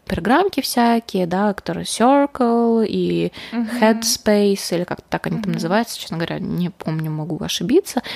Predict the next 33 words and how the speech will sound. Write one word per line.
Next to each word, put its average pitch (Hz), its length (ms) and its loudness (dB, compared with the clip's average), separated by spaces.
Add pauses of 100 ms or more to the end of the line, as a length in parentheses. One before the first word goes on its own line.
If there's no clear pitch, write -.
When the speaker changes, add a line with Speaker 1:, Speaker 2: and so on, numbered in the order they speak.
(340)
Speaker 1:
но 240 340 8
че-то - 320 0
как-то - 260 -8
со - 140 -4
мной 175 180 2
это - 140 -10
пока - 220 0
не 165 160 2
работало. - 580 -6
То - 80 -8
есть - 200 -8
я, 214 120 6 (220)
Speaker 2:
Вот 214 120 4
я 262 60 4
Speaker 1:
наверное - 20 4
Speaker 2:
тебя 202 100 2
спросила, 294 440 -2
потому 220 340 -4
что - 140 -14
со - 140 -8
мной 226 120 -2
это 233 80 -6
тоже 220 280 -6
не 196 80 0
работает. 233 480 6
Speaker 1:
Мгм. 226 260 6
Speaker 2:
<laughs> - 200 2
Я 320 60 6
думаю, 311 440 0
может, 254 300 -4
знаешь, - 240 -2
как - 180 -8
вот, 220 240 -8